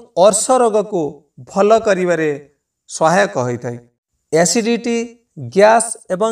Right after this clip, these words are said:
ଗ୍ୟାଷ୍ଟ୍ରିକ୍ ଭଳି ରୋଗରୁ ମୁକ୍ତି ଦେଇଥାଏ ମେଥି।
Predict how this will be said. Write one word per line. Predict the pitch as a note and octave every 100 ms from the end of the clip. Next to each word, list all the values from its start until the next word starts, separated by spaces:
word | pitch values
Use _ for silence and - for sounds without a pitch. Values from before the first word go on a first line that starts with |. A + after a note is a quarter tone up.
| G#3
ଗ୍ୟାଷ୍ଟ୍ରିକ୍ | C#3 E3 F#3 G3 C#4 C4 C4+
ଭଳି | A3 G#3 D#3+ D#3+ _ _ C#3
ରୋଗରୁ | C#3+ F3+ G#3 G3+ F#3+
ମୁକ୍ତି | F3 F3+ F#3 G#3
ଦେଇଥାଏ | F#3 E3+ E3+ D3 B2+ B2+ _ _ -
ମେଥି। | A#2 B2+ B2 A2+